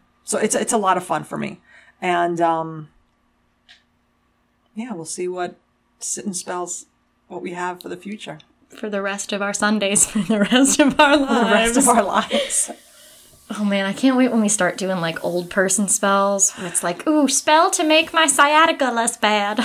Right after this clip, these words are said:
Speaker 1: Oh my
Speaker 2: <laughs>
Speaker 1: God, old person spells. How long do you think we're gonna be doing this podcast
Speaker 2: Forever.
Speaker 1: for? Forever? Okay.
Speaker 2: We're gonna die
Speaker 1: Um,
Speaker 2: doing this podcast. <laughs>
Speaker 1: So I don't know what else to say. This has been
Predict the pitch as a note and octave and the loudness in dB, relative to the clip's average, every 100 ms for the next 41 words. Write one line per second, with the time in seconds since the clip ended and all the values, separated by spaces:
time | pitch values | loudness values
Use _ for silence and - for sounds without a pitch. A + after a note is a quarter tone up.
0 | - G#3 G#3 G3+ F#3+ A#3+ D#4+ F3 - - | -4 -4 -4 -4 -4 2 2 4 4 6
1 | - G3+ G3 G3 F3+ F#3 F#3+ F#3 - F3+ | 4 6 6 6 4 2 -2 -4 0 0
2 | D#3 D#3+ D3 - E3 A#3 C#4+ E4+ C#4+ B3 | 0 -4 -2 0 0 2 4 4 2 0
3 | G#3+ G3+ F3+ G3+ F#3 F3 A3 A#3 F4 A#3+ | 0 0 0 0 0 0 2 2 4 4
4 | G#3 F#3+ F#3 F#3 G#3+ C4+ G#3 F#3 G3 A3+ | 6 4 4 4 2 2 4 4 4 2
5 | B3+ - _ _ _ - E3 D#3+ D#3 D#3 | 0 -16 _ _ _ -18 -16 -10 -12 -12
6 | _ _ _ - A#3+ A3+ F3+ F3 E3+ F3 | _ _ _ -2 2 2 4 4 4 2
7 | E3+ F#3+ - - F#3+ F#3+ G#3 - - - | 0 0 0 -2 -6 -2 0 0 -2 -6
8 | - - C#4 - - - - - - - | -8 -4 -4 -4 -16 -20 -20 -20 -18 -18
9 | - _ _ _ - F#3+ F#3+ - G3 G#3 | -20 _ _ _ -10 -4 -4 -4 -2 0
10 | G#3 G#3+ G3+ - - G3+ D4 A3 - E3 | 0 -2 -4 -8 -4 -4 -2 -6 -8 -8
11 | F3 F3+ F3 F3 F3 | -6 -2 -2 -2 -6